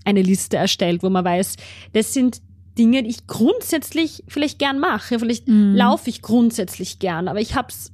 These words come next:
Speaker 1: seit Wochen nicht mehr gemacht, seit Monaten oder keine Zeit oder vielleicht keine Kondition mehr, was auch
Speaker 2: Mhm.
Speaker 1: immer. Aber wenn's da steht und ich hab plötzlich Zeit, die frei wird und ich merk, „Oh, eigentlich, es wär gut irgendwie, ich wär's, ich würd mich gern bewegen“ oder so.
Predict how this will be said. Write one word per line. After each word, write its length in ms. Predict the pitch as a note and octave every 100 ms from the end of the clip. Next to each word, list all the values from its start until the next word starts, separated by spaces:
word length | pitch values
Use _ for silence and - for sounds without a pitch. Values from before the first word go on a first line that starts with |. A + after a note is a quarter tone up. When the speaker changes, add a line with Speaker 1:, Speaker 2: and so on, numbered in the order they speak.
| -
Speaker 1:
seit 220 | - C4+
Wochen 220 | A3 G3+
nicht 220 | A3+ A3 -
mehr 80 |
gemacht, 340 | A3 G#3+ A3 -
seit 140 | D4
Monaten 460 | A3 G#3 G#3 G3+ G#3+
oder 320 | G3+ A3 G#3+
keine 280 | G#3 C#4 C4+
Zeit 360 | - G#3+ G3 G3
oder 380 | - G3+ G3+ - -
vielleicht 260 | A3 A3 B3
keine 420 | A#3+ A#3 A#3+ B3 -
Kondition 600 | - B3+ - - D4 C#4
mehr, 200 | B3+ A3+
was 220 | C4 B3+ C#4
auch 40 |
Speaker 2:
Mhm. 80 | G#3+
Speaker 1:
immer. 260 | G#3 G3+ A3 - - - - -
Aber 180 | - C4 C4+
wenn's 220 | C#4+ -
da 80 | C#4+
steht 640 | - - A3 G#4 - - - - - - - -
und 380 | C4+ C4+ C4+ - - -
ich 160 | C4 C4
hab 120 | B3+
plötzlich 360 | D4+ - C#4 -
Zeit, 320 | A#3+ G#3+ -
die 60 |
frei 400 | - - G3 G3+
wird 320 | F#3+ G#3 G3 -
und 180 | G3+
ich 160 | G#3 -
merk, 380 | A3 A3 A3 - -
„Oh, 80 | A3+ G#3+ - -
eigentlich, 360 | A#3 A#3 A3+ - -
es 180 | A#3 -
wär 160 | G#3 G#3
gut 420 | - C#4+ A#3 -
irgendwie, 380 | A3+ G#3+ G#3+ G#3+
ich 100 | G#3
wär's, 320 | F#3+ G3+ -
ich 160 | - -
würd 180 | C#4 -
mich 160 | A#3+
gern 160 | - F#3+
bewegen“ 380 | F#3+ E3+ E3 -
oder 160 | G3 G3+
so. 220 | -